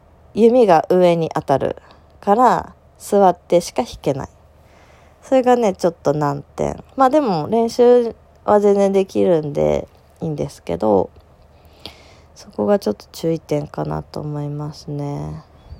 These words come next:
うん。で、あとは、えっと、エアコンのありなしで、これはあの、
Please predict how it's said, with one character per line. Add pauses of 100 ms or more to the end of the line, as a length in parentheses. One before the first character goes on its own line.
(840)
う
ん。 (300)
で、 (260)
あ
と
は、
え
っ
と、
エ
ア
コ
ン
の
あ
り
な
し (1080)
で、 (800)
こ
れ
は
あ
の、